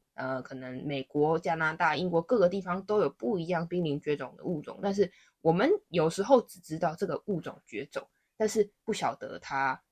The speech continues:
生活的习性到底是怎么样，它到底是有什么样的困难。一个可能是人类的破坏，另外一个是它可能是生存的方式已经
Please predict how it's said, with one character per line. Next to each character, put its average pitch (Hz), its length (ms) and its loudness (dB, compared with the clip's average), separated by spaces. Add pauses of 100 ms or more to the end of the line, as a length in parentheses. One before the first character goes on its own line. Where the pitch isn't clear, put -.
(140)
生 175 200 0
活 147 120 -6
的 127 80 -10
习 - 180 -8
性 147 220 -4
到 139 140 -2
底 - 60 -12
是 165 120 -8
怎 - 240 -14
么 - 80 -10
样， - 160 -6
它 185 140 -6
到 165 180 0
底 127 100 -12
是 - 300 -8 (220)
有 156 140 -2
什 151 140 -8
么 131 120 -10
样 156 120 -8
的 - 120 -8
困 147 360 0
难。 - 200 -14
一 - 100 -2
个 185 140 2
可 - 100 -10
能 135 140 -8
是 185 160 -2
人 147 280 -2
类 160 140 -2
的 - 100 -10
破 139 220 -6
坏， - 220 -10 (260)
另 202 140 4
外 175 100 4
一 165 40 4
个 170 40 0
是 180 80 -6
它 180 140 -2
可 151 160 -14
能 165 100 -18
是 180 160 -6
生 196 240 -4
存 143 300 -12
的 156 100 -6
方 196 320 0
式 185 320 -4 (300)
已 160 80 -6
经 196 280 -4